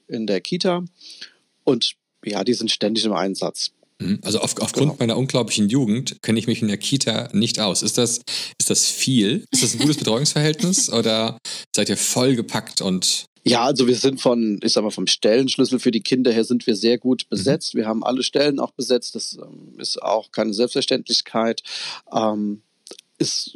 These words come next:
Speaker 1: macht das Arbeiten dann auch einfacher. Ähm, und von den iPads her zu sehen,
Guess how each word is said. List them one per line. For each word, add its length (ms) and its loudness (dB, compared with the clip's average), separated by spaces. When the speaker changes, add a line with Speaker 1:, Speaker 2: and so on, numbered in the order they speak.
Speaker 1:
macht 300 0
das 80 -2
Arbeiten 380 0
dann 100 2
auch 120 -4
einfacher. 680 0
Ähm, 380 0
und 260 0
von 260 0
den 280 -2
iPads 480 0
her 180 4
zu 140 -2
sehen, 840 -2